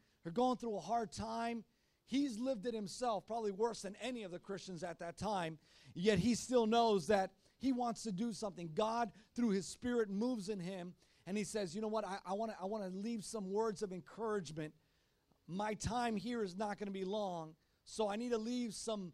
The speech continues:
some instructions because God has taught me so much." And so what we find here in Second Timothy is exactly that. And so we're, we're in chapter number three. There's only four in Second Timothy. So we're, like, at the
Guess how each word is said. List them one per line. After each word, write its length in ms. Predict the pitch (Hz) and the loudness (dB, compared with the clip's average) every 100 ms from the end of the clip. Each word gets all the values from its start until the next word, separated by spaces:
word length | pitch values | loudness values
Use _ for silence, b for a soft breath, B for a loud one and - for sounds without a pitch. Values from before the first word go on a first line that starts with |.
| b - | b -6
some 240 | 240 233 | -2 -2
instructions 840 | 196 - - 247 247 - - 190 | -2 -8 -8 -4 -4 -4 -10 -10
because 320 | 156 196 190 | -8 -4 -4
God 320 | 139 214 226 247 | 0 0 2 -2
has 160 | 185 | -4
taught 260 | - 240 233 | -4 -2 -2
me 120 | 208 | -4
so 260 | - 233 220 | -2 0 2
much." 460 | 233 202 - - _ B B B | 2 0 -4 -16 _ B B B
And 140 | 269 | 0
so 160 | - 269 | 2 4
what 220 | 262 285 | 6 4
we 160 | 294 233 | 2 0
find 440 | - 254 311 370 | 0 0 0 -2
here 340 | 233 247 240 262 | -2 -2 0 -2
in 180 | 226 | -4
Second 420 | 220 - 269 262 196 | -4 -2 -2 -4 -4
Timothy 640 | 262 277 208 170 170 196 B B - | -2 -2 -4 -6 -6 -8 B B -4
is 200 | 233 233 | -2 -2
exactly 560 | 180 208 240 233 240 | -4 -2 -2 -2 0
that. 260 | 247 214 180 | 2 2 0
And 160 | 240 247 | 0 6
so 140 | 254 | 6
we're, 340 | 208 294 349 | 8 6 2
we're 260 | 233 254 330 | 0 -4 -2
in 160 | 277 240 | -2 -4
chapter 400 | - 277 277 262 | -2 -2 0 -2
number 240 | 240 214 | 2 0
three. 400 | 196 269 277 254 - B | 0 -4 -2 -4 -6 B
There's 180 | 208 240 | 0 2
only 240 | 254 233 | 0 -2
four 440 | - 269 262 220 | 0 4 4 4
in 120 | 214 208 | 2 -4
Second 300 | 254 233 214 | -4 -4 -2
Timothy. 420 | 247 233 202 202 B B | 0 0 -2 -6 B B
So 220 | - 226 | 2 2
we're, 200 | 240 302 | 4 2
like, 220 | 285 - | 2 0
at 140 | 220 | -4
the 160 | 214 | -6